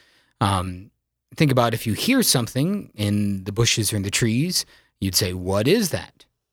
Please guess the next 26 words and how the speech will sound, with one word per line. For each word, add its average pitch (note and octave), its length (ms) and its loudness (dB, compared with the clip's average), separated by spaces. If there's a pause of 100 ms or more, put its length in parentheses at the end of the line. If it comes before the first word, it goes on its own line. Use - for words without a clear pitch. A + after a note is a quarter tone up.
(120)
And A#2+ 120 4
then C3 100 4
you A#2+ 260 2
look A#2 300 0
and G#2 100 0
you G2+ 80 -2
see, A2+ 360 2
and G#2+ 100 0
then G2+ 80 0
you G2+ 60 -2
figure A2+ 200 0
out, A2 120 -2
"Oh, F#3+ 220 2
it's - 240 -6
the G#2 60 -6
shape - 280 0
of F#2+ 80 -14
a F#2+ 40 -14
person." C#3 560 2
Then A2 140 -2
you A2 80 0
would A2 140 -2
say, B2 340 2 (440)
"Who D#4 280 6
is F2+ 200 0
that?" - 280 -16